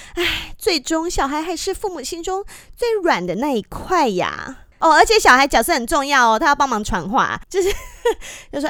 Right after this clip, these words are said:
，“哎，你去跟你爸爸说什么什么。”然后他也会过来跟我说，妈咪，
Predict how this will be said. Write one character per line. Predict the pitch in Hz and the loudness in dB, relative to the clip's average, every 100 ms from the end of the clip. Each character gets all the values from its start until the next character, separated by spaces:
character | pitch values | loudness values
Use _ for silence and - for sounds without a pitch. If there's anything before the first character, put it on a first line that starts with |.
| - | -4
，“哎， | 294 | -6
你 | 240 | -6
去 | 254 | -8
跟 | 285 277 | -8 -8
你 | |
爸 | 254 196 | -4 -4
爸 | 175 | -4
说 | 175 214 202 | -6 -6 -6
什 | - | -6
么 | 170 | -12
什 | - - | -14 -14
么。” | 50 - 185 _ - | -16 -20 -20 _ -10
然 | 196 | -4
后 | |
他 | 202 | -2
也 | 202 | -2
会 | 208 | -4
过 | 196 | -6
来 | 190 160 | -6 -6
跟 | 185 | -6
我 | 170 | -8
说， | - 175 160 185 - - - _ - | -8 -6 -6 -8 -12 -20 -20 _ -6
妈 | 269 | -2
咪， | 233 233 247 | -2 -2 -2